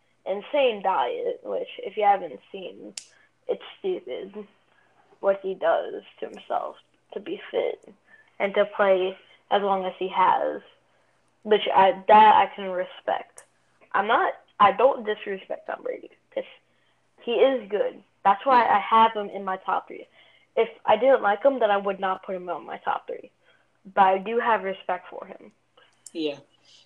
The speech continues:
Speaker 2: Yeah, well, he has been to the Pro Bowl eleven times.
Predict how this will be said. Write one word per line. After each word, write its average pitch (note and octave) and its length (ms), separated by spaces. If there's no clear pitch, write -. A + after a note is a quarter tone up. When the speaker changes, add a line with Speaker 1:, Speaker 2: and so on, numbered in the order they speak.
Speaker 2:
Yeah, F3 180
well, E3 240
he F3 220
has F3 260
been E3+ 300
to - 240
the C#3 80
Pro D3+ 260
Bowl C#3+ 200
eleven D3 400
times. C#3 560